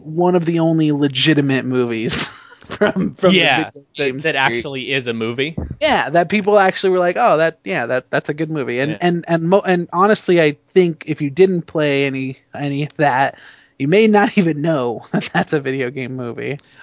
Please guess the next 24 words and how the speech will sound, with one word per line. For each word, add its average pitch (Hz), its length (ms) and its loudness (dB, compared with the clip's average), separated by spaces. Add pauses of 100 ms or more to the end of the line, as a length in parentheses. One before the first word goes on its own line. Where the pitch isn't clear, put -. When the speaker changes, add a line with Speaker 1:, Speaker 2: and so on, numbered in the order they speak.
(120)
Speaker 2:
I 139 140 2
do 160 200 -4
know 165 180 0
for 147 160 -10
sure 139 300 -6
that 117 160 -14
the 117 80 -8
highest 131 480 -2
rated 110 300 -4
video 104 260 -2
game 101 260 -4
movie, 95 520 -6
at 113 120 -4
least 113 220 -6
according 117 320 -2
to 113 60 -4
Wikipedia, 98 680 -6
right, 95 220 -4
and 87 140 -4
anyone 110 360 0
can 120 120 -6
edit 90 260 -4
it, 87 220 -10
so 101 420 -6